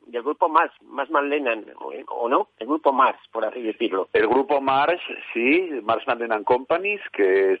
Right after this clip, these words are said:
Speaker 2: el primer grupo de correduría de seguros, eh, del mundo, basado en Estados
Speaker 1: Sí.
Speaker 2: Unidos y con presencia en prácticamente todo el mundo.
Speaker 1: Co-, cotizada en la bolsa de Nueva York, etcétera. Bueno, tengo que añadir que Antonio Méndez le conozco hace muchísimos años.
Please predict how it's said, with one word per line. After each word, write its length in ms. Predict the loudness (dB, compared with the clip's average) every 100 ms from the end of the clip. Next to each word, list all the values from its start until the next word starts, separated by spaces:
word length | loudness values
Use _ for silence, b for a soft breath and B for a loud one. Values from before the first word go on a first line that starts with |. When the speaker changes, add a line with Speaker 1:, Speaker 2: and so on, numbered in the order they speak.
| 0
Speaker 2:
el 260 | 2 2 0
primer 300 | -8 -2 -2
grupo 420 | 0 -2 2 2
de 180 | 2 0
correduría 500 | 0 0 0 0 0
de 120 | 0
seguros, 440 | -6 -10 -4 -2 -4 -6
eh, 420 | -8 -6 -6 -6 -10
del 140 | -10
mundo, 420 | -10 -16 -2 0 0 -4
basado 340 | -4 -2 -2 -2
en 80 | -2
Estados 220 | 0 0
Speaker 1:
Sí. 160 | 0
Speaker 2:
Unidos 380 | -2 0 2 2 0
y 400 | -8 -8 -8 -12 B B _
con 160 | -2
presencia 680 | 0 0 0 -2 0 2 2
en 100 | 0
prácticamente 500 | -4 -6 -4 -4 -6
todo 200 | -8 -6
el 100 | -6
mundo. 280 | -8 -16 -18 _ B B B B
Speaker 1:
Co-, 220 | 2 2 4
cotizada 640 | 2 2 2 4 4 4
en 80 | 4
la 60 |
bolsa 320 | 2 2 0 0
de 100 | 0
Nueva 260 | 4 4
York, 180 | 4 2
etcétera. 400 | 0 -6 -6 -10 -2
Bueno, 240 | 0 0
tengo 240 | 2 0 0
que 120 | -2
añadir 360 | 0 2 0
que 240 | 2 2 2
Antonio 340 | 0 0 0
Méndez 240 | 2 2 2
le 100 | 2
conozco 300 | -2 0 0
hace 180 | 0
muchísimos 720 | -2 -4 -2 -4 -2 -6 -4 -2
años. 460 | 0 2 2 0